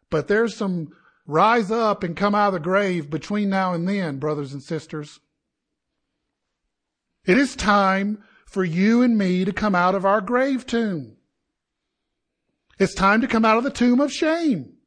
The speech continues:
It's time to come out of the tomb of mistrust and not believing in him.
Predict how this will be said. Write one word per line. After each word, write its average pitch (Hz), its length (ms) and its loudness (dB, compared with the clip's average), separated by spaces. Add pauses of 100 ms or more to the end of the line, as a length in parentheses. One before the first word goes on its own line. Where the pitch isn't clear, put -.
(1300)
It's - 100 -20
time 185 260 2
to 208 60 -2
come 202 160 0
out 208 140 4
of 196 60 -4
the 202 60 2
tomb 226 480 2
of 175 180 2
mistrust 196 800 -2
and 165 160 -4
not 175 240 -2
believing 185 500 0
in 160 120 -4
him. 139 440 -10